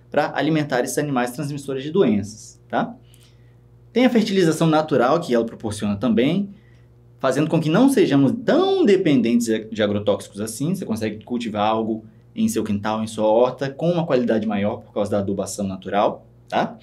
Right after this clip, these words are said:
Sem falar que os materiais recicláveis, é, que os catadores de material coletam, né, nos lixões, eles não chegam sujos de alimentos. Então, pra eles é muito mais vantagem. Você está se ajudando, está ajudando o meio ambiente, está ajudando o pessoal que tá trabalhando também.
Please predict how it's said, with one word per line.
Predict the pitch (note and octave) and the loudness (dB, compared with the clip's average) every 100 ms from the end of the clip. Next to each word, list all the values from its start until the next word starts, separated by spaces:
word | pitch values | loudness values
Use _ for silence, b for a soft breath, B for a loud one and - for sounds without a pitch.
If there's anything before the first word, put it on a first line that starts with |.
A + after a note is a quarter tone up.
| B B B | B B B
Sem | - F#3 | -4 0
falar | F3+ A#3 | 2 0
que | |
os | B3+ | 0
materiais | A#3+ - D#3 C#3 | 0 2 2 2
recicláveis, | C#3 C#3 - A#2 C3+ - G2+ - - - b b b b - | 0 -6 -6 0 0 0 -2 -6 -14 -20 b b b b -8
é, | A2+ A2+ A#2 A2+ A2+ - | -2 -2 0 0 -2 -4
que | - | -4
os | C#3 | -2
catadores | C3 B2+ A2+ D#3+ | -2 0 2 2
de | D3 | 2
material | C3 B2+ A2 G#2 G2 F#2+ - - _ _ _ _ - | 0 0 2 2 2 -2 -6 -20 _ _ _ _ -2
coletam, | A#2+ A#2 D#3+ E3 B2 | 2 4 4 2 0
né, | B2+ B2 - - - | 2 2 0 -6 -10
nos | G2+ | -8
lixões, | G2+ G2 B2 D#3 D#3+ - - b b b b b b - | -4 -4 0 0 0 -6 -16 b b b b b b -4
eles | C#3+ D3+ F#3 F#3+ | 2 4 4 2
não | F3+ G3 C4 | 2 2 4
chegam | - G#3+ A3+ | 4 4 2
sujos | A3 G#3+ | 2 -2
de | F#3+ | 0
alimentos. | G#3+ A#3+ G#3 E3 E3 G#2+ | 2 4 4 2 0 -2
Então, | B2+ C3 | 0 0
pra | C#3 C3+ | 0 2
eles | D#3 | 2
é | E3+ | 2
muito | E3+ F3+ F#3+ | 2 0 -2
mais | F3+ | -2
vantagem. | A#3 A#3 D3 A#2+ | -2 0 -2 -2
Você | - - | -6 -12
está | - - | -16 -14
se | - | -8
ajudando, | C#4+ B3+ F3+ F3 | -4 -2 -2 -4
está | E3+ - | -4 -6
ajudando | - - | -6 -6
o | E3+ | 0
meio | A3+ | 0
ambiente, | D4 E3+ D3 D#3+ | 2 2 2 -2
está | - C3+ | -2 -4
ajudando | D3 D3 | -2 -6
o | D3+ | -6
pessoal | E3 E3 | -6 -6
que | - | -10
tá | F#3 | -6
trabalhando | D#4+ F4 B3 F#3 | 0 2 0 -2
também. | - C#4 - - | -4 -4 -4 -6